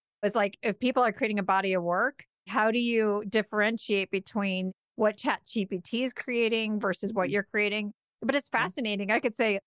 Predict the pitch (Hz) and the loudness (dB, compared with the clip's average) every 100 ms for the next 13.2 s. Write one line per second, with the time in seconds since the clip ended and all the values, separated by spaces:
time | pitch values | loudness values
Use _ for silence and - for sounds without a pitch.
0 | _ - 269 226 214 220 262 214 208 208 | _ -2 0 2 2 2 0 0 0 -2
1 | 240 269 285 269 320 381 226 208 226 226 | 0 -2 0 -2 2 2 2 2 -2 -2
2 | 214 185 196 202 214 202 190 - 196 170 | 0 0 2 0 0 -2 -2 -2 -2 -2
3 | 170 233 277 - _ - 254 233 226 247 | -2 -2 -2 -8 _ 0 2 2 2 0
4 | 240 - - 285 311 262 247 233 294 - | 0 0 2 2 2 2 2 2 0 0
5 | 226 190 - _ _ _ - - 247 208 | -8 -10 -14 _ _ _ -10 -8 -10 -10
6 | - - _ _ _ - 247 226 285 269 | -12 -14 _ _ _ -6 -4 -2 -2 0
7 | 233 277 254 254 247 165 247 247 254 226 | 4 6 6 4 2 2 2 4 2 2
8 | 220 220 208 240 208 214 190 190 165 143 | 0 2 -2 0 -2 -2 -2 0 0 -2
9 | 143 156 170 175 170 180 165 156 156 160 | -6 -8 -4 -4 -2 -2 -2 0 -2 0
10 | 160 151 170 165 160 147 156 165 - 156 | 0 0 -2 -2 0 2 2 0 -2 -2
11 | 151 147 147 147 151 170 202 208 208 226 | 0 0 0 0 0 0 -2 0 2 0
12 | 190 _ _ _ _ - 466 403 453 494 | -2 _ _ _ _ 0 0 4 4 4
13 | 415 269 | 4 2